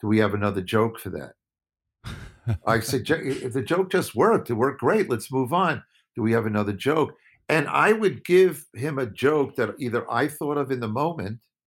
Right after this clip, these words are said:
Speaker 1: or one that we had had earlier in the week that he forgot about.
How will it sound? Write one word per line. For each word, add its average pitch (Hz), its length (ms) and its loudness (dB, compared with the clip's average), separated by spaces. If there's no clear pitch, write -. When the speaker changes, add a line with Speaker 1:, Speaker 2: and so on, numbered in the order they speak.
Speaker 1:
or 196 280 8
one 156 300 0
that 170 220 0
we 147 200 2
had 135 240 -2
had 147 300 0
earlier 160 440 6
in 147 100 -2
the 143 80 6
week 175 320 2
that 127 160 2
he 131 100 -2
forgot 151 480 4
about. 104 460 0